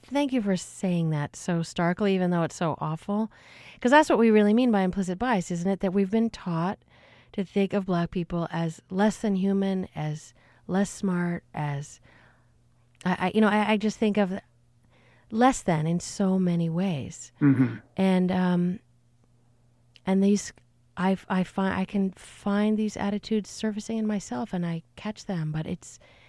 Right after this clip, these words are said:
Speaker 1: it's profoundly humbling to realize that that's so deep in our consciousness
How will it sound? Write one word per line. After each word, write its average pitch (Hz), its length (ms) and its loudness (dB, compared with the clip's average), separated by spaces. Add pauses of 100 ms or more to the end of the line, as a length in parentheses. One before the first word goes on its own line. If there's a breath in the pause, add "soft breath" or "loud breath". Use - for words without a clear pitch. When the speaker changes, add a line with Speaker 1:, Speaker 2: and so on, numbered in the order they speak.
(300 soft breath)
Speaker 1:
it's - 120 -12
profoundly 220 920 0
humbling 190 640 -2
to 190 160 -6
realize 185 340 -2
that 170 160 -4
that's 180 220 -6
so 220 160 -2
deep 214 360 -4
in 185 80 -4
our 165 140 -2
consciousness - 800 -8